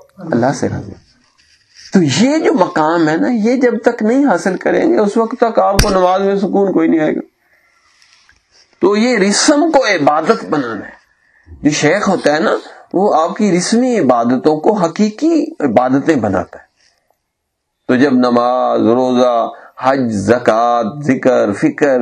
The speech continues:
یہ ساری عبادت بنتی ہیں، پھر انقلاب آتے ہیں۔ ابھی تو رسم ہے،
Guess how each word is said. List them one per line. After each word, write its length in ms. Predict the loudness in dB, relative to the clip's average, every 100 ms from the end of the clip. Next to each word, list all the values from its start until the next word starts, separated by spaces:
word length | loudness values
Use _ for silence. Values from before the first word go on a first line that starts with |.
| -2 -8 -4
یہ 80 | -2
ساری 640 | -2 -2 0 0 0 0
عبادت 580 | 0 2 0 0 0 2
بنتی 280 | 0 0 0
ہیں، 160 | 0 0
پھر 340 | -2 0 0
انقلاب 440 | 0 0 0 0
آتے 200 | -2 -2
ہیں۔ 80 | -6 -8 _ _ _ _ _ _ _ _ -20 _ _ -2
ابھی 220 | 0 2
تو 240 | 2 0
رسم 260 | 0 0 -2
ہے، 200 | -4